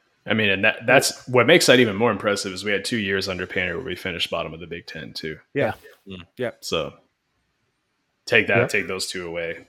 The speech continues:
Speaker 1: I mean,
Speaker 4: Oh,
Speaker 1: that's,
Speaker 4: yeah.
Speaker 1: that, that's impressive.
Speaker 4: Yep.
Speaker 3: Yeah. So, um, lots of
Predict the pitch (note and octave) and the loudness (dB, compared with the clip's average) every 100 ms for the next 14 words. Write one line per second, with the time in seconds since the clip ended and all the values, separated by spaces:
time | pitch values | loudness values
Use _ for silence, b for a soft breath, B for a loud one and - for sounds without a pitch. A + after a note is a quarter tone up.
0 | F2 E2+ D#2+ A2+ A2 G2+ F2 D#2+ F2+ - | -12 -12 -4 0 0 0 -4 -6 -10 -10
1 | F2 E2+ - - - _ _ _ _ - | -10 -10 -10 -12 -20 _ _ _ _ -2
2 | B2 - _ _ G2+ _ _ _ _ _ | -2 -2 _ _ -20 _ _ _ _ _
3 | _ _ _ F#2+ F2+ F2 B B B B | _ _ _ -8 -8 -8 B B B B
4 | B - A#2+ A2 G#2 G2+ - G2+ G2 F#2 | B 2 6 8 6 2 0 0 4 2
5 | F2+ F#2 A2 D3 - C3+ F#2+ - | 0 2 6 6 4 -2 -2 -14